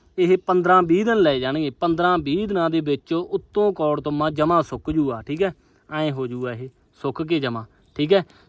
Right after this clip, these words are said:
ਜਦੋਂ ਸੁੱਕ ਗਿਆ, ਉਸ ਤੋਂ ਬਾਅਦ ਮਿਕਸੀ ਦੇ ਵਿੱਚ ਇਹਨੂੰ ਪਾਊਡਰ ਬਣਾ ਕੇ ਕੰਚ ਦੇ ਬਰਤਨ 'ਚ ਸਟੋਰ ਕਰਕੇ ਰੱਖ ਲਿਓ, ਠੀਕ ਹੈ। ਜੇ ਬੱਚੇ ਨੂੰ ਦੇਣਾ ਹੈ, ਤਾਂ ਇੱਕ ਚੁਟਕੀ,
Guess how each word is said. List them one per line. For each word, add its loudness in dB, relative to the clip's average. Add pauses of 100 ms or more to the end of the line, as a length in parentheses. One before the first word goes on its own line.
ਜਦੋਂ 6
ਸੁੱਕ 0
ਗਿਆ, 6 (100)
ਉਸ 8
ਤੋਂ 10
ਬਾਅਦ 4
ਮਿਕਸੀ 0
ਦੇ 8
ਵਿੱਚ -4
ਇਹਨੂੰ -4 (320)
ਪਾਊਡਰ 4
ਬਣਾ 0
ਕੇ 0
ਕੰਚ 0
ਦੇ 8
ਬਰਤਨ 0
'ਚ -6
ਸਟੋਰ -2
ਕਰਕੇ -4
ਰੱਖ -4
ਲਿਓ, -4 (300)
ਠੀਕ 0
ਹੈ। 4
ਜੇ 4
ਬੱਚੇ 0
ਨੂੰ 4
ਦੇਣਾ 4
ਹੈ, 0 (360)
ਤਾਂ 0
ਇੱਕ -2
ਚੁਟਕੀ, 0